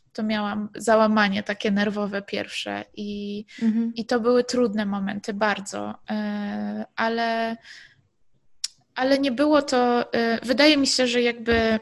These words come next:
Speaker 1: mm, zniosłam to dość dobrze, dlatego że te poprzednie dwa lata już podejmowałam jakieś tam próby poradzenia sobie z tym.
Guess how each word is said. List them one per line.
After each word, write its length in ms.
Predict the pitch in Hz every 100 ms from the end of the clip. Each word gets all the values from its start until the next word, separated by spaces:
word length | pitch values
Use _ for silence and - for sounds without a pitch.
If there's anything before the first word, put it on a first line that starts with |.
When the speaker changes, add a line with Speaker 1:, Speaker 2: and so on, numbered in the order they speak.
| -
Speaker 1:
mm, 680 | 220 220 214 214 214 214 214 -
zniosłam 760 | 214 - 233 254 277 - 226
to 120 | 220
dość 300 | 214 220 214
dobrze, 560 | - 220 208 - 247 330 - - - _
dlatego 520 | 214 226 226 254 247
że 180 | 226 226
te 200 | 220 226 - _ _ _
poprzednie 680 | - 214 - 247 233 226 226
dwa 260 | 208 208 226
lata 420 | 220 226 - 226
już 520 | 220 240 - - - - - _ -
podejmowałam 1040 | 254 226 240 226 226 226 247 240 226 220
jakieś 500 | 220 240 240 226 -
tam 200 | 220 208
próby 640 | 208 - 226 196 214 202 202 - _ _ -
poradzenia 540 | 226 208 202 202 196
sobie 300 | - 196 196
z 120 | -
tym. 260 | - 202